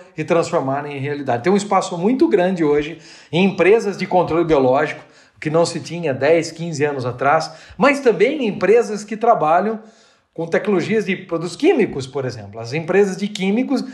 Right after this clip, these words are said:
cada vez mais estão se aproximando das empresas de biológico,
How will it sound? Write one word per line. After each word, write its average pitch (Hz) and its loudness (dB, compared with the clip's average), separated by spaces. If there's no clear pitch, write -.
cada 208 4
vez 240 0
mais 180 0
estão 180 -4
se - -6
aproximando 180 0
das 175 -2
empresas 151 -4
de 135 -10
biológico, 135 2